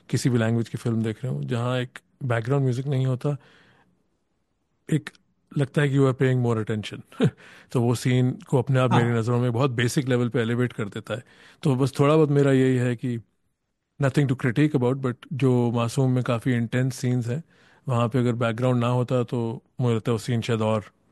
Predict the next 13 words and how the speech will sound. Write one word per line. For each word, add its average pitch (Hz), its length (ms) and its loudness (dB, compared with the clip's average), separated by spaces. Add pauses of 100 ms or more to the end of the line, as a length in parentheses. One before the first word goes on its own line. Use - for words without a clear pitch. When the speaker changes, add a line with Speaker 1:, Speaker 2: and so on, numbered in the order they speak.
(1040)
Speaker 1:
already 143 360 4
जो 123 120 4
इतने 120 180 2
impactful 113 540 0
हैं, 143 180 -6
वो 131 140 0
और 113 120 4
अच्छे 110 220 -4
लगते। 101 300 -10 (440)
But 120 140 -6
it's, - 280 -8
uh, 110 220 -2
nothing, 110 380 -2